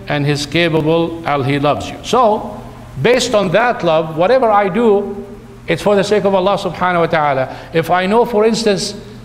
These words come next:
Allah subhanahu wa ta'ala loves beauty, He wants me to look good, so I look good because Allah subhanahu wa ta'ala likes me to look good.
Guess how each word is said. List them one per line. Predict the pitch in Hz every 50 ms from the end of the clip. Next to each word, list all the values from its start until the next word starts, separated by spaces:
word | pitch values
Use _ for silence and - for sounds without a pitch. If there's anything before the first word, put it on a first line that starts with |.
| - - - -
Allah | 170 180 196 220 214
subhanahu | 196 - 208 180 143 - 202 214 214 202
wa | 196
ta'ala | 196 190 185 202 202 202 208 208 214 208 165
loves | 156 160 190 208 185 165 156
beauty, | 156 165 202 220 214 190 - - 139 131 - - - - - - - - - - - - -
He | - 180 185
wants | 190 208 226 214 220 -
me | 202 214
to | - 214 196
look | 190 208 208 170 160
good, | 190 196 175 - - 101 - - -
so | - 175
I | 180 202 240
look | 269 294 277 208 185
good | 208 202 175 - - - - - - - - - - - - - -
because | - 175 170 - 196 185 165
Allah | 180 180 196 180
subhanahu | 175 - 175 147 - 170 175 180 175
wa |
ta'ala | 170 175 165 175 170 170 160
likes | 156 156 165 208 226 - - -
me | 180 165
to | - 156
look | 139 139 135 117
good. | 123 123 107 87